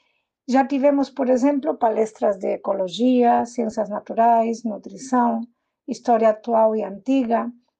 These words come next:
pintura ou provérbios, inclusive até recitais de poesia.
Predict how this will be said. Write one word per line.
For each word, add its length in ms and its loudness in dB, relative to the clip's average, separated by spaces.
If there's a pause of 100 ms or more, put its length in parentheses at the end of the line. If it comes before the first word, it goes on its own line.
(140)
pintura 800 0
ou 140 -4
provérbios, 720 -6 (320)
inclusive 520 0
até 200 2
recitais 540 0
de 100 -2
poesia. 560 -8